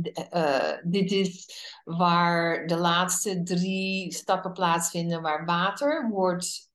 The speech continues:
ehm, eh, het zijn, het zijn exchange reac-, reactions. Dus, eh, op, er wordt water, er wordt een hydrogen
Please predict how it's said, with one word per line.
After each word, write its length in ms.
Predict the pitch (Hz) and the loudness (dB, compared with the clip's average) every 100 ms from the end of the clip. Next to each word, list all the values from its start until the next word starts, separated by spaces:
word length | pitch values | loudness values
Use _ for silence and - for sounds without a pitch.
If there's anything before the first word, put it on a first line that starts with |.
| _ - | _ -6
ehm, 640 | 165 165 165 165 165 165 175 _ _ _ _ | -2 -2 -2 -4 -6 -6 -10 _ _ _ _
eh, 140 | - | -4
het 300 | - 175 - - | 0 -2 -2 -2
zijn, 300 | 175 175 170 | 2 2 0
het 120 | 180 | -2
zijn 200 | - 180 | 0 0
exchange 720 | 175 - - 190 175 175 175 | 0 -2 -2 0 4 6 4
reac-, 420 | 180 165 143 - - | 2 -2 -4 -8 -10
reactions. 800 | 165 160 139 - - - - - | -2 -2 -2 -4 -8 -8 -8 -2
Dus, 480 | 180 170 - - - - - | 2 2 0 -6 -14 -16 -6
eh, 280 | 165 160 - 156 170 175 175 175 | -4 -2 -2 -4 -4 -2 -2 0
op, 340 | - 185 175 - | 0 0 0 2
er 280 | 175 175 | 4 6
wordt 160 | 180 175 | 6 6
water, 800 | 175 175 180 175 185 175 175 170 | 6 6 4 4 4 4 4 0
er 80 | 175 | -2
wordt 160 | 165 | -2
een 280 | 156 147 175 | -6 -8 -2
hydrogen 480 | 170 175 175 165 | 0 2 0 -2